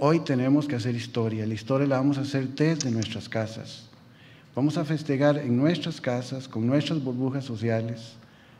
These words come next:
y en nuestras redes sociales, pero no en la calle.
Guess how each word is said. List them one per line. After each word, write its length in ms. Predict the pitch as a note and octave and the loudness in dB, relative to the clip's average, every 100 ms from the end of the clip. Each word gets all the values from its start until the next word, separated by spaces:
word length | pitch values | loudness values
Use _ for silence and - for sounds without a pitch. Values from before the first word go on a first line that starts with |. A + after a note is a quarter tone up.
| - | -2
y 100 | C3 | 2
en 140 | C3 | 6
nuestras 380 | C#3+ D#3 D3+ C3+ | 6 4 2 2
redes 280 | C3+ C#3+ C#3 | 4 4 4
sociales, 640 | A#2 G#2 A#2 G#2 - - - - - - | -2 0 0 0 -6 -14 -20 -20 -20 -4
pero 200 | C3+ B2+ | 0 2
no 140 | B2+ D3 | 6 6
en 120 | D3+ | 6
la 100 | - | 4
calle. 400 | B2+ C3 - | 2 2 0